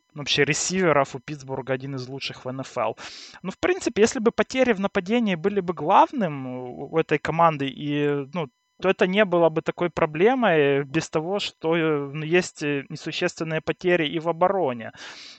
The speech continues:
Наверное, прежде всего, м, это касается Бада Дюпри, который ушёл из клуба, его будет призван заменить Мелвин Ингрэм, но Ингрэму уже тридцать два года, и, честно говоря,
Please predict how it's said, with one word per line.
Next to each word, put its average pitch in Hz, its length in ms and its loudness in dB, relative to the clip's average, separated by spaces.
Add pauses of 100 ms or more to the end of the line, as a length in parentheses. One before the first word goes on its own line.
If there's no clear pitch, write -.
Наверное, 226 420 4
прежде 196 340 -2
всего, 175 640 2
м, 143 180 -6
это 156 320 -2
касается 143 1000 4 (100)
Бада 185 320 8
Дюпри, 165 340 -2
который 139 640 -2 (520)
ушёл 151 440 2
из 143 140 -10
клуба, 185 380 0
его 147 840 2
будет 147 360 -8
призван 147 460 0
заменить 151 480 -4
Мелвин 143 420 0
Ингрэм, 170 540 2
но 156 260 -2
Ингрэму 151 500 -2
уже 135 160 -4
тридцать 156 360 -8
два 160 180 0
года, 185 320 2
и, 147 160 -8
честно 175 440 -4
говоря, 147 520 2